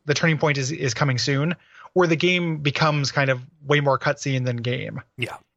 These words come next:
Speaker 1: And a lot of the cutscene is this kind of thing. Like, characters explain to each other what the player already knows
Speaker 2: Mm-hmm.
Speaker 1: if the player is paying attention.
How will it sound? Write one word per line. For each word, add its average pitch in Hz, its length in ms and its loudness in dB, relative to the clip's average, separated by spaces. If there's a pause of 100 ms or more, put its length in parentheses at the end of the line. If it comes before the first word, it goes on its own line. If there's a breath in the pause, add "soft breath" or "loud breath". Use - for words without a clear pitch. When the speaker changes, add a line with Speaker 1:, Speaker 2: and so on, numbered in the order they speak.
Speaker 1:
And 151 140 4
a 143 60 4
lot 143 300 2
of 226 60 -2
the 214 60 0
cutscene 147 500 -2
is 147 140 -2
this 165 160 2
kind 156 220 2
of 139 80 0
thing. 135 240 2
Like, 123 160 -4
characters 190 400 0
explain 160 340 0
to 180 80 -2
each 185 160 0
other 139 260 4
what 127 140 -2
the 127 60 0
player 135 260 2
already 139 240 4
knows 123 480 0 (100)
Speaker 2:
Mm-hmm. 135 220 -4 (140)
Speaker 1:
if 151 100 2
the 156 100 2
player 147 220 4
is 131 160 -2
paying 135 220 -2
attention. 123 500 0